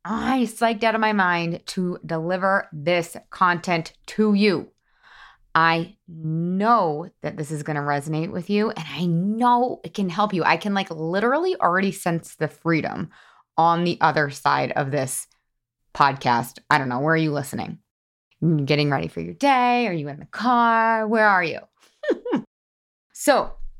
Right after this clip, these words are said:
on the other side of your speaker, here I am sitting, talking to you, so excited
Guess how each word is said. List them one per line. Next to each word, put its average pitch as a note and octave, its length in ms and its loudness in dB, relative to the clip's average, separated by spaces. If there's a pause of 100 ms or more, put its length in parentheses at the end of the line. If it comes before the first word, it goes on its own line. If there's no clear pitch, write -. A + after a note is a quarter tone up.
(120)
on F#3+ 80 4
the G#3 80 2
other B3 180 2
side A#3 280 2
of G3 100 -2
your G3 120 0
speaker, - 520 -4 (560)
here A3 220 2
I A3 120 4
am E3 360 -4
sitting, F#3+ 540 0
talking F#3+ 400 0
to - 120 -2
you, D3+ 200 2 (340)
so G#3 340 2
excited D#3+ 800 0